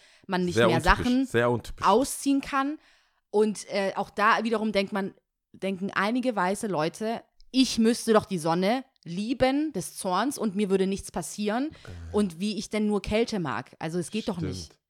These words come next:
Speaker 2: Da fällt mir ein, ich darf mich auch nicht über die Hitze beschweren. Theori-, das, was jetzt
Speaker 1: Warum?
Speaker 2: kommt.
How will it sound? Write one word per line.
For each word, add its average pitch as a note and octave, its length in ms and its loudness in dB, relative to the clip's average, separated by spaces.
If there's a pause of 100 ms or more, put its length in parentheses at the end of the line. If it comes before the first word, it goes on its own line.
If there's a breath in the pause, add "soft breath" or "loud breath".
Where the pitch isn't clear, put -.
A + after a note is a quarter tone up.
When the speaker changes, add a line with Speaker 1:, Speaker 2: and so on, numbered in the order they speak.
(100)
Speaker 2:
Da E2+ 100 -10
fällt F#2+ 300 -6
mir F2+ 100 -4
ein, F#2 160 -4
ich E2+ 80 -12
darf F2+ 220 -4
mich F2 160 -10
auch F2+ 120 -4
nicht F2+ 160 -12
über D#2+ 160 -10
die D#2 80 -10
Hitze D#2 320 -20
beschweren. C#2+ 460 -14 (280)
Theori-, D2+ 440 -6
das, E2+ 220 -8
was E2+ 180 -12
jetzt F2 360 -8
Speaker 1:
Warum? F3 240 -2
Speaker 2:
kommt. G#3+ 120 -12